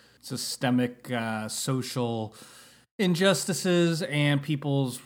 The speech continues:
response to that and other people's response to that response. It just seemed weird to come yuck it up here on the air in the midst of all of it. So, um, I'm sure things will be <laughs> not much better when we come back, but, you know,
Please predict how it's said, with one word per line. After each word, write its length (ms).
response 640
to 180
that 540
and 160
other 400
people's 500
response 680
to 120
that 320
response. 600
It 60
just 200
seemed 260
weird 540
to 580
come 420
yuck 280
it 80
up 220
here 440
on 200
the 140
air 380
in 140
the 60
midst 280
of 80
all 160
of 80
it. 100
So, 360
um, 300
I'm 120
sure 460
things 160
will 80
be 180
<laughs> 280
not 340
much 280
better 540
when 160
we 100
come 220
back, 320
but, 200
you 100
know, 180